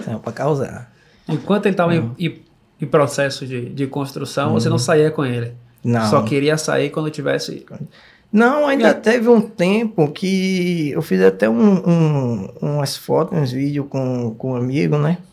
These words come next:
Speaker 1: Que eu peguei o carro, quando eu botei o motor a primeira vez,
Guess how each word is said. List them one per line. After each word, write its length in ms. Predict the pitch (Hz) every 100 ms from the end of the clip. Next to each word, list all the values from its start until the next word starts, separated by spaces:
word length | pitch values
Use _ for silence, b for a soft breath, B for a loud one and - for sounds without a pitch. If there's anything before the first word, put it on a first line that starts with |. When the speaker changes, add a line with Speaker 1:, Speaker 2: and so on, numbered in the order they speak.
| _ _ _ _ _ _ _ _ b b b b b b b _ _
Speaker 1:
Que 80 | -
eu 60 | 127
peguei 400 | 127 135 127 135
o 80 | 135
carro, 880 | - 131 131 151 156 156 147 143 143
quando 180 | 147
eu 40 | 156
botei 380 | 151 147 - 160
o 60 |
motor 440 | 170 165 156 - 139
a 40 |
primeira 460 | 139 139 143 160 135
vez, 680 | 107 127 156 147 120 -